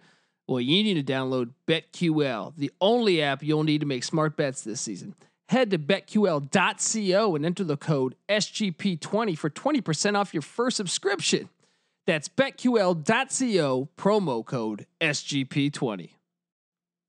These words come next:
We're also brought to you by Ace Per Head. Ace is the leader in pay per head providers, and they make it super easy to start your own sportsbook. Plus, Ace is offering up to six weeks free over at ace per head dot com backslash S G P. That's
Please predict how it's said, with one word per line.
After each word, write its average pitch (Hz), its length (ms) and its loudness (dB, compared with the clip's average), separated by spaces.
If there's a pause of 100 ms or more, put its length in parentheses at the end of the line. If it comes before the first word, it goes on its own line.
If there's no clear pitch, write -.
(220)
We're 233 80 4
also 277 240 4
brought 233 240 2
to - 80 2
you 240 80 2
by 214 240 2
Ace 240 260 0
Per 214 240 0
Head. 180 560 0
Ace 254 380 -4 (100)
is 247 300 -2
the 254 140 2
leader 294 440 2
in 156 120 0
pay 151 180 0
per 135 160 -6
head 131 180 -4
providers, 139 480 -2
and 170 140 0
they 180 80 0
make 196 240 0
it 160 100 -4
super 269 480 0 (100)
easy 196 340 0
to 180 100 4
start 156 360 -2
your 139 120 0
own 139 180 -2
sportsbook. 110 600 -10 (380)
Plus, 277 480 2
Ace 254 240 0
is 190 120 2
offering 170 280 0
up 160 120 -4
to - 80 -10
six - 340 -2
weeks 196 240 -4
free 254 320 0
over 151 220 2
at - 100 -8
ace 220 220 -4
per 165 160 -2
head 165 240 0
dot 165 260 0
com 185 380 0 (360)
backslash 180 560 0
S 151 200 -2
G 151 180 -2
P. 143 420 0 (300)
That's 175 240 0